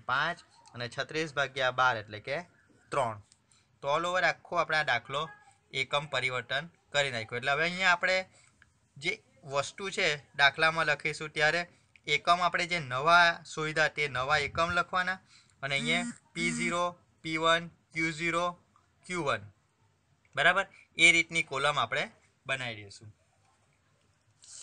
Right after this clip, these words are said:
તો હવે આપણે આના માટે એક દાખલો ગણીશું. બરાબર? તો વિદ્યાર્થી મિત્રો, તમે અહીંયા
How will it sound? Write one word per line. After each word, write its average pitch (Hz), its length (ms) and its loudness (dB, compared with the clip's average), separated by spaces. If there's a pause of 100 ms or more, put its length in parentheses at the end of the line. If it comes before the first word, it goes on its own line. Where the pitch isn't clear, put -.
(1800)
તો 135 80 -4
હવે 139 100 2
આપણે 156 280 4 (640)
આના 151 280 4
માટે 156 220 2
એક 180 100 -2 (260)
દાખલો 135 380 0
ગણીશું. 110 460 -14 (380)
બરાબર? 156 340 0 (4000)
તો 185 120 -8
વિદ્યાર્થી 190 400 -2
મિત્રો, 190 220 -4
તમે 165 240 -4
અહીંયા 170 340 0